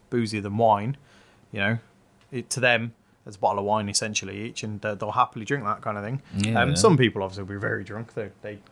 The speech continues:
Speaker 1: are known for drinking to excess sometimes.
Speaker 2: Well, I had no
Speaker 1: Um,
Speaker 2: idea. I was there, and I started having it with my breakfast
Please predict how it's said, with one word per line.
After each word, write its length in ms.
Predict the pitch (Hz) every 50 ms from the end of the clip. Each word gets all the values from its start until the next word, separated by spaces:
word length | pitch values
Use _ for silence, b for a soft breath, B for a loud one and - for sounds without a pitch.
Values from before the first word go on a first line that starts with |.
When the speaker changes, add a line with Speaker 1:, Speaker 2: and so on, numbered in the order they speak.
| - - -
Speaker 1:
are 100 | 110 107
known 240 | 107 107 107 104
for 220 | 95 - 107 104 - _ b b b b b b b
drinking 340 | - 117 113 101 - 113 104
to 120 | - - 98
excess 340 | 90 - - - 95 - -
sometimes. 580 | - 110 98 98 - 101 107 127 139 - - - - B B B B B B
Speaker 2:
Well, 120 | 117 175
I 40 | 190
had 140 | 160 123 131
no 180 | 147 156 151
Speaker 1:
Um, 60 | 143 131
Speaker 2:
idea. 280 | 117 139 139 123 107 110
I 80 | 139
was 180 | 156 135 101 92
there, 160 | 95 95 98
and 100 | 107 117
I 40 | 120
started 320 | - - 143 127 123 117
having 180 | 117 107 110 107
it 80 | 78
with 100 | 90 90
my 80 | 98 98
breakfast 880 | 82 117 135 127 - - 156 151 151 147 - - - - - - -